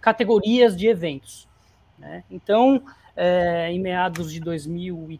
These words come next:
treze, mais ou menos, esse, esse nome foi criado, né? Daí houve aí toda um,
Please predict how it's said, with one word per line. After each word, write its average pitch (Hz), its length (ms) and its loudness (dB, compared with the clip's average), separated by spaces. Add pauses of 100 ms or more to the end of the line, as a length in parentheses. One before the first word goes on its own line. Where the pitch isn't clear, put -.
treze, 170 580 -2
mais 165 220 -10
ou 175 80 -8
menos, 190 400 -8
esse, 196 240 -12
esse 180 220 -12
nome 180 200 -4
foi 175 160 -10
criado, 175 540 -4 (840)
né? 165 160 -8
Daí 165 320 -2
houve 180 400 2
aí 170 220 0
toda 185 260 -6
um, 175 220 -6